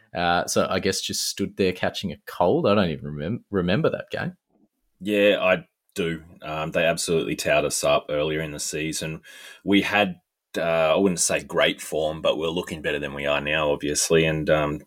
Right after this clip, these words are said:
Speaker 2: Manly came out and put us to the sword, and, and Jason Saab just didn't do anything and just stood back and watched. So, uh,
Speaker 1: Hmm.
Speaker 2: so I went back and checked. I remember his low score, and I thought, you know, maybe he, he got a H I A or something like that. But no,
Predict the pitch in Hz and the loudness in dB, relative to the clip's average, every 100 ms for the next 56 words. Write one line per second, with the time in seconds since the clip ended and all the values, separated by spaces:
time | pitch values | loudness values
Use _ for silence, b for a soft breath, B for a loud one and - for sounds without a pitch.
0 | - 90 85 82 - 73 76 80 69 - | 2 4 4 2 -2 -4 -4 -6 -6 -8
1 | 73 - 71 - - 78 82 85 73 - | -6 -6 -8 -8 -4 -2 -2 -4 -10 -10
2 | 87 95 123 110 82 76 76 - - 82 | -6 0 0 0 0 0 0 -4 -6 -6
3 | - - 87 - 104 _ 95 131 - - | -8 -8 -8 -10 -16 _ -16 -10 -6 -6
4 | - 135 71 69 87 - - b b b | -6 -10 -10 -8 -8 -8 -18 b b b
5 | b b - 73 67 64 - 92 80 78 | b b -18 -14 -14 -16 2 4 4 2
6 | 90 147 147 101 - 73 - 78 69 87 | 2 2 4 2 2 -4 -2 -2 0 0
7 | 85 98 107 104 82 80 78 - 82 80 | 2 2 4 2 0 0 -2 0 0 0
8 | 73 73 - 71 69 80 65 67 69 80 | -2 -10 -6 -6 -6 -10 -10 -10 -4 -4
9 | 76 73 78 62 - - - 143 - - | -2 -6 -6 -10 -12 -16 -10 -6 -4 -4
10 | - - 73 95 107 104 - 98 87 90 | -4 -6 0 4 4 4 0 -4 -6 -8
11 | - 101 98 - - - | -2 0 0 -2 -6 -4